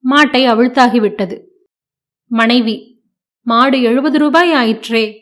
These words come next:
குழந்தைகளுக்கு பாலாயிற்றே" என்று தடுத்தாள். "மேலும் வரும்படி வேறு வருகிறதாம்." "என் பிள்ளைகள் நீ தண்ணி குடிச்சு வளர்ந்துக்கிடும்" என்றார் பிள்ளை. சுப்புக்கோனார் மாட்டை அவிழ்த்து கொண்டு போகும் பொழுது மூத்த பையன்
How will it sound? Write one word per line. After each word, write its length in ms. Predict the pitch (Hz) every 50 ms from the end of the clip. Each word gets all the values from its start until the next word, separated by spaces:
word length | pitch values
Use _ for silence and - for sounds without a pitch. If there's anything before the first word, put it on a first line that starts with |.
| _ _
குழந்தைகளுக்கு 720 | - 226 220 220 233 247 247 240 240 233 214 226 - 214
பாலாயிற்றே" 880 | 220 - 220 220 240 269 294 285 269 247 226 202 - 220 226 233 226 214
என்று 260 | 202 196 190 240 240
தடுத்தாள். 520 | 247 226 196 196 196 - - 202 190 190 - - _ _ _ _ _ _
"மேலும் 440 | - 285 302 320 349 370 370 370 330
வரும்படி 400 | 285 262 247 294 320 349 349 339
வேறு 280 | 320 330 349 370 330 277
வருகிறதாம்." 460 | 254 214 220 208 208 190 190 190 214 - - _ _ _ _ _ _ _ _ _ _ _ _ _ _ _ _ _ _ _ _ _ _ _ _
"என் 240 | - 240 233 233 226
பிள்ளைகள் 460 | 233 247 254 269 269 254 254 277 294
நீ 160 | 277 277 285
தண்ணி 220 | 277 277 285 262 254
குடிச்சு 260 | 262 247 240 - 302
வளர்ந்துக்கிடும்" 680 | 277 254 247 247 247 254 - 240 220 208 - - - -
என்றார் 440 | 240 233 226 202 202 202 226 233
பிள்ளை. 540 | - 247 220 220 214 202 - - - _ _ _ _ _ _ _ _ _ _ _ _ _ _ _ _ _ _ -
சுப்புக்கோனார் 640 | - 320 - - 392 392 - 330 277 247 233 220 208
மாட்டை 320 | 208 208 214 208 262 254
அவிழ்த்து 340 | 240 226 233 247 240 294 277
கொண்டு 260 | 285 269 262 254 254
போகும் 360 | 254 269 262 269 233 269 262
பொழுது 300 | 247 254 254 254 233 247
மூத்த 340 | 240 226 226 254 240 311 285
பையன் 480 | 277 269 233 214 202 196 202 220 -